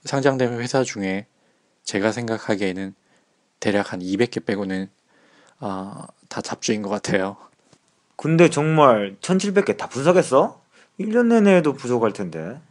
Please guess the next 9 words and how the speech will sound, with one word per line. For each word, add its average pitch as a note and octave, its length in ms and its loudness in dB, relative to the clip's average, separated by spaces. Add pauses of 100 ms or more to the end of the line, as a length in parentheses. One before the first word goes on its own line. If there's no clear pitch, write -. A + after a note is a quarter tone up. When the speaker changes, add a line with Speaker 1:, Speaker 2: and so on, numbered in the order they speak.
(760)
Speaker 1:
네. A2+ 120 0
<laughs> - 1400 0
저를 A2 580 4
학교에서 C3 380 0
자주 B2 220 0
못, G#2+ 140 -4 (200)
보지 A#2 200 0
못했던 G2 800 -2
동기분들, G#2+ 760 -2